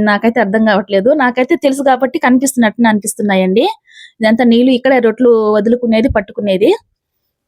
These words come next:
ఇంకా పైన వచ్చి ఇలాగా బండ్ల మీద ఇంకా పానీపూరి మామూలే కదండి, గోబీ అవన్నీ వరుసగా పెట్టుంటారు. మామూలు అప్పుడు కూడా ఫ్రైడే, సండే ఎప్పుడు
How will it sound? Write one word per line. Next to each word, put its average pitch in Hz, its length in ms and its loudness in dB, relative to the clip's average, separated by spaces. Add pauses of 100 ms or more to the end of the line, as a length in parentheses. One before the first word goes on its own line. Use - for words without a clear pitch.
(100)
ఇంకా 262 140 0 (100)
పైన 285 200 0 (120)
వచ్చి 339 260 0
ఇలాగా 233 300 2 (880)
బండ్ల 233 200 4 (100)
మీద 226 140 0 (320)
ఇంకా 208 220 -2
పానీపూరి 214 460 0 (180)
మామూలే 226 260 2 (100)
కదండి, 202 260 -2 (240)
గోబీ 214 320 2 (140)
అవన్నీ 208 300 0 (120)
వరుసగా 202 400 -2
పెట్టుంటారు. 190 480 -2 (500)
మామూలు 254 240 2
అప్పుడు 269 200 0
కూడా 254 160 2 (180)
ఫ్రైడే, 240 320 2 (680)
సండే 233 280 4 (640)
ఎప్పుడు 226 180 0